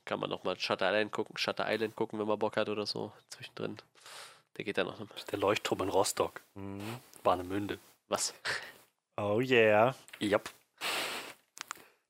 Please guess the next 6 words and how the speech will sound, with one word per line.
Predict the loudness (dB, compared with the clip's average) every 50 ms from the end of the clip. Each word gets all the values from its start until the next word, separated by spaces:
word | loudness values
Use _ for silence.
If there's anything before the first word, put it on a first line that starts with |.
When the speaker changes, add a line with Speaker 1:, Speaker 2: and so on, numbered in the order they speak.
| _ -2
Speaker 2:
Der | 2
Leuchtturm | 4 6 6 6 4 4 4 4 6 6 4 4
auf | 4 4 4
Shutter | 6 4 4 6 6 6
Island | 8 6 6 6 2 -2 -2 -2 -2 -2 -2 -2 -4 -4
ist, | _ 0 2 2 0 0 0 0 0 0 -2 -6 -10